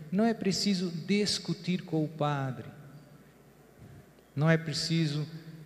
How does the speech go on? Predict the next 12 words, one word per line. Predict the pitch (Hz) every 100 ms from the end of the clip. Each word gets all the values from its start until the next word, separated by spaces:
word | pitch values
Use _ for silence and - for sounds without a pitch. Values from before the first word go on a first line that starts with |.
| - -
mandar | 147 147 147 143 143
cartas | 143 147 151 147 143 139
ao | 135
bispo. | 120 143 135 - - - - - - - - - - - - -
Mas | 131 139
é |
preciso | 139 143 - - 160 160 175 156 - 170
um | 139 139
povo | - 160 180 165 185 175 - -
firme | - - - 165 190 196 170 139 131
na | 123 123
fé | - 127 131 156